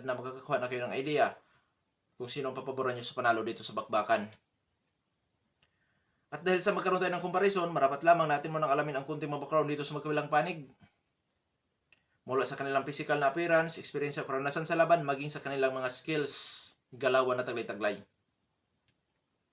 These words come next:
Pero bago natin yan simulan, para po sa mga boxing fans na bago po po lamang napadpad dito sa ating munting channel, inanyahan ko po kayo na sana suportahan po nyo sa pamamagitan po ng pag-subscribe, like,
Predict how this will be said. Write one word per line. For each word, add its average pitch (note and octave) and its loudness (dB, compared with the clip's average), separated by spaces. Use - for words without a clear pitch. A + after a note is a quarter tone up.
Pero E3+ -2
bago G#3 6
natin A3+ 4
yan G3+ 2
simulan, G#3+ 4
para F#3 2
po F#3 -2
sa F3+ -4
mga F3 2
boxing F#3+ -2
fans E3+ -2
na D#3+ 2
bago D#3 2
po D#3 -8
po D#3 -2
lamang D3+ 0
napadpad D3 -2
dito D3 -6
sa C#3+ -6
ating D3 -6
munting D3 -6
channel, C3+ 0
inanyahan C3 -4
ko B2+ -8
po B2+ -10
kayo B2+ -4
na A#2+ -6
sana B2 0
suportahan B2+ -8
po C3 -4
nyo B2 -8
sa B2+ -8
pamamagitan B2+ -6
po C3 -10
ng B2 -4
pag-subscribe, C3 -2
like, A2 2